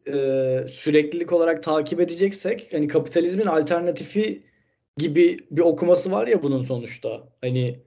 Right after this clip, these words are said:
bir olumlu bir yanı var yani.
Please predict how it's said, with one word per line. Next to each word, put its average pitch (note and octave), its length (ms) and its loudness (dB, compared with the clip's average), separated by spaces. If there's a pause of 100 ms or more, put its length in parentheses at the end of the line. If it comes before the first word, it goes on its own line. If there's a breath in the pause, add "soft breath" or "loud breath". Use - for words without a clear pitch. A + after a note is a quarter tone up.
(320)
bir D3 180 4
olumlu E3+ 520 6
bir F#3+ 80 2
yanı F3+ 260 4
var A#2+ 500 -2
yani. A#2+ 520 -4